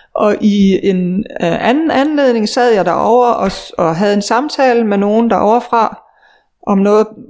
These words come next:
en, noget auktionsvæsen. Og vi sad jo der i sådan et hus, som var ved at blive ribbet for indhold. Øh, så det var helt mærkeligt. Øh,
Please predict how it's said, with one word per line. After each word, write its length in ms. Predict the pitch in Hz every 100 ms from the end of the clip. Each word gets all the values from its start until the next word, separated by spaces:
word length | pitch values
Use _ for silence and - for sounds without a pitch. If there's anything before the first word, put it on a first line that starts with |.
| -
en, 280 | 196 185 175
noget 300 | 165 160 165
auktionsvæsen. 1000 | 165 170 - 196 165 - 165 - - - - _ _ _ _ _ _ _ _ - - _ - _ _ _
Og 120 | 196 185
vi 80 | 226
sad 260 | 320 311
jo 60 | 214
der 240 | 226 226 -
i 60 |
sådan 200 | 196 240
et 100 | 233
hus, 280 | - 277 -
som 180 | - 196
var 80 | 196
ved 120 | 240
at 140 | 208
blive 300 | 175 175 170 170 _ _ _ _ _ _ _
ribbet 400 | 220 254 202 - - - - _ _ -
for 80 |
indhold. 520 | 180 247 277 208 165 - - _ _ _ _ _ _ -
Øh, 100 | 185
så 120 | 180
det 80 | 208
var 60 | 220
helt 220 | 269 196
mærkeligt. 480 | 165 190 - 175 - - _ _ _ - -
Øh, 400 | 170 160 147